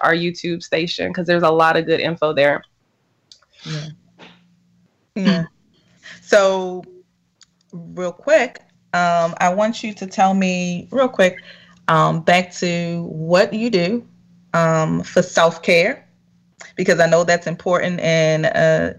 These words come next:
Speaker 2: this time, especially during this time with covid and everybody's overwhelmed, what would you do for self-care and that nurse who's trying to balance, you know, her job, the kids, wanting to start the business in school?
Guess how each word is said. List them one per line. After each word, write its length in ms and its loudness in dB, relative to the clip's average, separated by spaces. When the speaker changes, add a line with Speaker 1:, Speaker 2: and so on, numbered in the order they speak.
Speaker 2:
this 320 2
time, 360 2
especially 300 -2
during 200 -4
this 140 -6
time 220 -2
with 100 -8
covid 480 0
and 120 -2
everybody's 420 0
overwhelmed, 640 0
what 280 4
would 160 -2
you 80 -4
do 260 -4
for 160 -12
self-care 520 2
and 100 2
that 120 0
nurse 320 2
who's 180 -2
trying 260 2
to 60 2
balance, 680 0
you 120 0
know, 500 -2
her 120 4
job, 880 2
the 80 -18
kids, 680 0
wanting 260 2
to 60 -2
start 220 2
the 60 -10
business 380 2
in 160 -2
school? 760 -2